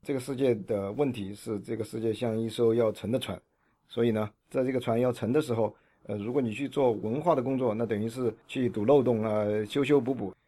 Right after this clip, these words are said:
这个没有什么太多的用。我们基督徒需要做的是去救人，就是传福音。那么第三种取向就是所谓的相关性，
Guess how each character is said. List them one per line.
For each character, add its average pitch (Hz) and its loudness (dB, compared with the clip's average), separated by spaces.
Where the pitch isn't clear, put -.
这 160 -4
个 143 6
没 123 4
有 160 4
什 127 2
么 117 2
太 170 6
多 127 4
的 123 4
用。 113 2
我 117 -2
们 123 2
基 151 0
督 156 0
徒 139 0
需 139 0
要 135 6
做 127 2
的 95 -2
是 123 -4
去 117 -4
救 147 10
人， 95 -2
就 104 -10
是 98 -10
传 95 -6
福 92 -12
音。 90 -12
那 143 -4
么 139 0
第 147 4
三 190 8
种 127 4
取 107 -4
向 110 2
就 - -8
是 110 -10
所 101 -6
谓 98 -4
的 95 -6
相 117 -4
关 123 2
性， 117 -4